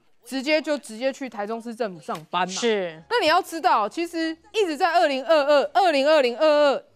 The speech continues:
Speaker 1: 的这个布局的讨论上，其实一直都在想要不要在台中中部啊，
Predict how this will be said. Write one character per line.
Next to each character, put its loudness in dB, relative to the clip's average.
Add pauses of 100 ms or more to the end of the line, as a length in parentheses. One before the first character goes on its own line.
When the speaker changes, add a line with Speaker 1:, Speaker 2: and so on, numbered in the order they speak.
(140)
Speaker 1:
的 -2
这 -8
个 -2
布 -2
局 -10
的 -6
讨 -8
论 0
上， -6 (240)
其 0
实 -4
一 4
直 -6
都 2
在 2
想 -4 (100)
要 2
不 -6
要 2
在 0
台 -4
中 -2
中 0
部 -6
啊， -12